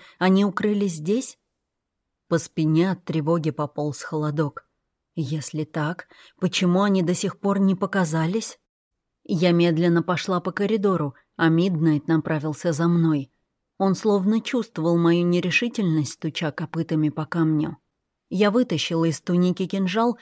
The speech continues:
и направила его прямо перед собой — хоть и понимала, что это вряд ли убережёт меня.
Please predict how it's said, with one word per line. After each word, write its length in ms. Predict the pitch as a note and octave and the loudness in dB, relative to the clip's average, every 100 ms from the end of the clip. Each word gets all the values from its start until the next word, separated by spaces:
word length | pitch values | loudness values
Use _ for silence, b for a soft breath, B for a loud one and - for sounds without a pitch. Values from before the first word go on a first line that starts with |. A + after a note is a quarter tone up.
| B | B
и 120 | - F3+ | 0 4
направила 600 | D#3+ D3 E3 F3 F3+ E3 | 4 2 -4 -2 0 2
его 220 | D#3 D#3 | 2 0
прямо 360 | - E3+ F3 | 0 0 2
перед 340 | E3 F#3 G3 - | 0 -2 -6 -8
собой — 540 | B3 A3+ G3 D3 C3 _ _ - | -6 -4 -2 -2 -4 _ _ -8
хоть 160 | E3 D#3 | -6 -6
и 20 | |
понимала, 540 | - D#3 D3+ D#3+ D#3 | -2 0 0 0 -2
что 220 | C3+ - | -6 -6
это 180 | D3 C#3+ | -6 -4
вряд 320 | C#3+ D#3 D3+ | -4 -4 -4
ли 100 | D#3+ | -2
убережёт 600 | D#3 D#3+ E3+ E3+ E3+ D#3 - | 0 0 0 -2 -2 -6 -4
меня. 380 | E3 D#3 C#3 | -2 -2 -6